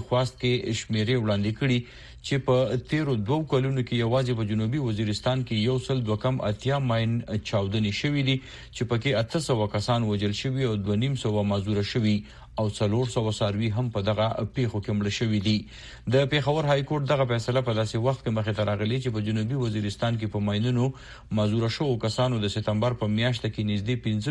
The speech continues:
ویشت ورځې احتجاجي پرلط کړي. د حکومت نه یې د معاوضې، درملنې او نوکریانو غوښتنه کوله او بیا د انتظامیې په باور چې د دوی غوښتنې به منل کیږي، له دغې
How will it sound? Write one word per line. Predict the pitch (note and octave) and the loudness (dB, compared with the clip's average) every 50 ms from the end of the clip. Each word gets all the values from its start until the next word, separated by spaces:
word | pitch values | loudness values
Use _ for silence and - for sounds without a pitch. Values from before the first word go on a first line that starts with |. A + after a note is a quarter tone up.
| D3 C3+ | 0 0
ویشت | A2+ G2+ - - A2 | 0 -2 -2 -4 -6
ورځې | - - A#2+ A2 G#2 A2+ C#3+ C#3+ B2 A2 F#2 E2 - - - - - - - - - | -4 -2 -2 0 0 0 0 0 2 0 0 -2 -4 -8 -16 -20 -20 -20 -12 -4 -2
احتجاجي | A#2+ A2+ - A#2+ A2 B2+ C3 C3+ C#3+ C#3 - | -2 -2 0 0 0 0 0 0 -2 -2 0
پرلط | A#2+ G#2+ G2+ A2 A2 A2 - | 0 2 2 2 0 0 2
کړي. | - A#2 A2+ A2+ - - - - - - - - - G2+ | 2 4 4 2 0 -4 -14 -20 -20 -20 -14 -6 0 0
د | G2+ G2 | 2 2
حکومت | G#2 F#2 G#2+ G#2+ G#2 A2+ A2+ - A2+ | 2 2 2 2 2 2 2 0 0
نه | A2 A2 | 0 2
یې | A2 B2+ C3 A#2 | 2 0 0 2
د | A2 G#2 G#2 | 2 2 2
معاوضې، | G2+ G2+ G2+ G#2 F#2+ G#2+ B2 B2 A2 | 2 2 2 0 0 0 0 0 0
درملنې | A2+ G#2 G#2 G2+ G2 G#2 A#2 B2 B2+ B2 A2+ | 0 0 2 2 2 2 0 0 0 0 2
او | G#2 G2+ | 2 0
نوکریانو | G2+ G2 G2 - G#2+ G2 A2 A#2+ A2+ G#2 G2 F#2 G2 | 0 -2 0 0 0 2 2 2 2 2 0 0 -2
غوښتنه | G2 F#2 - - C3+ C#3 C3+ B2+ - | -4 -4 0 -2 0 0 0 0 0
کوله | C3 B2 C3 C3 B2+ B2 - A2 | 0 2 2 2 2 2 2 2
او | A2+ G#2+ G2+ G#2 | 2 2 2 0
بیا | B2+ C#3 | 0 0
د | C3+ B2 A#2+ G#2 G#2+ | 0 0 -2 0 0
انتظامیې | G#2 G2+ - G#2 G2 F#2+ G#2 G2 G2 G2 G2+ A2 B2 C3 C3+ C3+ C3 - - - - - - - - | -2 -2 -2 -4 -2 0 0 0 2 2 2 4 4 2 2 0 -4 -10 -20 -20 -20 -20 -10 -2 0
په | A#2 A#2 A#2 A#2 B2+ | 2 2 4 4 4
باور | B2 B2 B2 C3+ C#3+ C#3+ C3+ | 4 4 4 2 0 -2 -2
چې | - C3+ B2 G#2 | -2 -2 0 0
د | G#2 F#2+ | 0 0
دوی | G2+ B2+ C3+ B2 A2 | 0 0 0 0 0
غوښتنې | G#2+ G2+ - - C#3 C3+ B2+ A2 G#2+ | -2 -4 -2 -2 -2 0 0 0 2
به | G#2+ G#2+ | 2 2
منل | G#2 G2+ G2 G2 G2+ G2 - - | 2 2 2 0 0 -2 -2 -2
کیږي، | C#3 C#3 B2 B2+ C3+ C3 A#2+ - G#2 A2+ A2+ | -2 -2 0 0 0 0 0 0 0 0 0
له | A2 G#2+ B2+ | 0 2 0
دغې | C#3+ B2+ B2 | 0 0 0